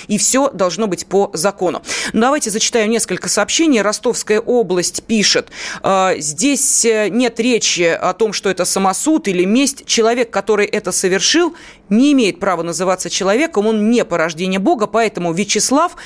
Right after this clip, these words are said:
всего лишь уберег других детей от подобной участи». Из Липецкой области. «Если в тайге появился тигр-людоед, его отстреливают. Если среди людей появляется больной, больной взято в кавычки,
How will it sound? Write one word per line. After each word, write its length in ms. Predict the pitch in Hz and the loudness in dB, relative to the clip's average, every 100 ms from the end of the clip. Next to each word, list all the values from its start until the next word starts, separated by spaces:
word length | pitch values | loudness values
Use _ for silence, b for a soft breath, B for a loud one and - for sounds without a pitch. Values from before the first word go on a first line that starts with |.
| B | B
всего 300 | - 233 240 | -2 0 2
лишь 220 | 302 - - | 2 0 0
уберег 680 | 277 220 302 262 202 - - | 0 2 2 4 2 -2 -6
других 640 | 170 254 240 190 175 - - | -2 0 0 0 0 -2 -8
детей 540 | 160 208 - 320 330 | -4 -2 2 2 0
от 220 | - 196 - | -2 -4 -2
подобной 640 | 190 185 240 254 277 277 | -2 0 0 2 0 0
участи». 680 | 254 208 - 156 - 160 - B B B B B B | 0 2 0 0 -2 -2 -4 B B B B B B
Из 180 | 294 262 | 0 2
Липецкой 500 | 311 285 240 - 233 | 0 0 -2 2 2
области. 600 | 196 165 160 - 151 - - - - - - - - - | 2 0 -2 -2 -2 -4 -14 -20 -20 -20 -20 -18 -16 -6
«Если 300 | 180 254 262 | -2 -2 -2
в 60 | - | 0
тайге 340 | 233 208 254 | -2 0 -2
появился 480 | 247 220 254 247 226 | 0 0 2 0 0
тигр-людоед, 960 | - 262 208 214 226 226 233 185 - | 0 0 0 0 0 0 0 -2 -4
его 240 | 170 196 254 | -2 0 0
отстреливают. 760 | - - 254 190 156 143 147 | -2 0 0 0 -2 -4 -2
Если 260 | 226 240 247 | -2 0 -2
среди 360 | - 247 226 | 0 0 2
людей 360 | 269 226 262 170 | 2 2 2 0
появляется 760 | 180 202 233 226 - 202 190 - | 0 2 2 0 0 -2 -2 -2
больной, 460 | 208 220 262 339 | -2 0 0 0
больной 300 | 196 196 220 | 0 0 0
взято 200 | 190 190 | -2 -4
в 60 | - | -2
кавычки, 480 | 226 220 - - | 0 0 -2 -8